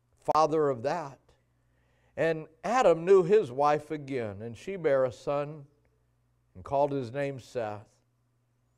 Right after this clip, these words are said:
"For God," said she, "hath appointed me another seed instead of Abel,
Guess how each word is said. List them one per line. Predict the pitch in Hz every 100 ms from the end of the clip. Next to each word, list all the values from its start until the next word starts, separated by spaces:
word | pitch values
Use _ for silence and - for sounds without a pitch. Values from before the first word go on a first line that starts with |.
| _ _
"For | - 143
God," | 131 175 226 156 120 110
said | - - 139 127 117
she, | - 139 143 156
"hath | 131 120 120 _ _ _ -
appointed | 117 - 208 220 151
me | 135 160
another | 180 151 175 180
seed | 175 - 220 160 -
instead | - - 151
of | 160
Abel, | 147 185 208 98